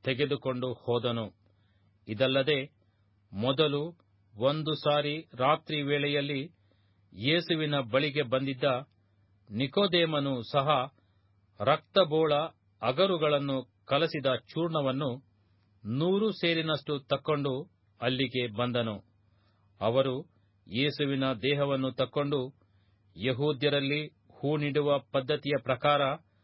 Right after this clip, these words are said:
ಅದನ್ನು ಆ ಸುಗಂಧ ದ್ರವ್ಯಗಳ ಸಹಿತವಾಗಿ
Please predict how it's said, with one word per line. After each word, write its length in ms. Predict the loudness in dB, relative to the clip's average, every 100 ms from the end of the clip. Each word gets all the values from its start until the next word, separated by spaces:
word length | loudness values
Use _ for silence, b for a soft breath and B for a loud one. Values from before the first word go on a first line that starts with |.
| _ _ _ -4
ಅದನ್ನು 520 | 2 2 2 -2 -6 _ _ _ _
ಆ 300 | 2 2 2
ಸುಗಂಧ 640 | -2 -8 -4 0 0 0 2
ದ್ರವ್ಯಗಳ 680 | 0 0 0 0 0 0
ಸಹಿತವಾಗಿ 840 | 0 0 -2 0 2 2 0 -4 -6